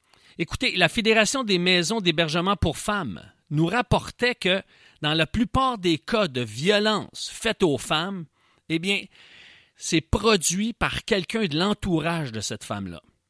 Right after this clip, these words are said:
Dans soixante-trois pour cent des cas, c'est un enfant. Dans cinquante-huit pour cent, c'est un membre de la famille élargie. Dans cinquante-sept pour cent, c'est un parent. Et dans cinquante-sept pour cent, c'est un frère ou une sœur. Vous allez dire, « Ouais, mais si on fait le total de tout ça, ça va plus que cent pour cent. »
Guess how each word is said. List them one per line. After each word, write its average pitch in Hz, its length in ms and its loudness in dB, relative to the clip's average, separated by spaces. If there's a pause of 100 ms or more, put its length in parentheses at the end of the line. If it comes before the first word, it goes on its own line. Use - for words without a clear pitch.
(720)
Dans 165 220 4
soixante-trois 240 840 2
pour 175 200 -2
cent 208 240 0
des 156 200 2
cas, 214 180 -2
c'est - 160 -4
un 139 160 2
enfant. 143 440 -2 (840)
Dans 143 120 -2
cinquante-huit 247 760 -2
pour - 200 2
cent, 180 260 -2
c'est - 140 -6
un 131 80 -2
membre 151 260 -2
de 135 60 -8
la 139 80 2
famille 147 360 0
élargie. 117 520 -2 (240)
Dans 147 160 0
cinquante-sept 240 800 -2 (100)
pour 170 160 -4
cent, 127 280 -4 (520)
c'est - 160 -8
un 131 120 2
parent. 123 500 -2 (400)
Et 127 80 -6
dans 123 160 -2
cinquante-sept 147 680 -2
pour 107 160 -8
cent, 113 260 -4
c'est - 120 -10
un 104 140 -6
frère 110 340 -6
ou 101 60 -6
une 98 100 -8
sœur. 78 280 -8
Vous 98 100 -12
allez 123 160 -4
dire, « 135 180 0
Ouais, 135 100 2
mais 107 120 -4
si - 160 -2
on 117 100 -4
fait 135 240 -2
le 104 140 -6
total 135 440 -2
de 107 60 -8
tout - 180 -12
ça, 151 180 -4
ça - 140 -8
va 107 120 -6
plus - 260 -6
que 127 80 -6
cent 113 200 -8
pour 101 180 -12
cent. » 110 160 -10